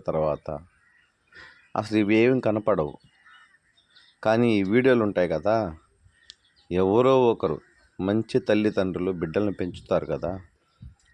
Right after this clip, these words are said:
విద్యాబుద్ధులు నేర్పించి, ఉం? సనాతన ధర్మం టైప్ అంటే భగవంతుడికి కనీసం చేత్తో మొక్కరా అని చెప్పి నేర్పిస్తుంటారు కదా, అలాంటి తల్లిదండ్రులకు పుట్టిన బిడ్డలు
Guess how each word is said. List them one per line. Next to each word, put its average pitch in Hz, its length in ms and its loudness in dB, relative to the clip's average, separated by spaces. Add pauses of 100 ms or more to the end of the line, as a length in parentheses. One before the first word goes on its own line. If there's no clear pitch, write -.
(120)
విద్యాబుద్ధులు 90 720 0
నేర్పించి, 82 600 -8 (1500)
ఉం? 127 100 -2 (2000)
సనాతన 110 440 0 (100)
ధర్మం 87 380 -2
టైప్ 78 260 -4
అంటే 98 160 0 (160)
భగవంతుడికి 101 600 -2
కనీసం 113 400 -2 (200)
చేత్తో 110 280 -2 (120)
మొక్కరా 95 420 0
అని 98 140 -4
చెప్పి 95 260 -6 (120)
నేర్పిస్తుంటారు 92 760 -4
కదా, 80 160 -2 (800)
అలాంటి 104 720 2
తల్లిదండ్రులకు 104 720 -2
పుట్టిన 95 260 -4 (140)
బిడ్డలు 95 400 0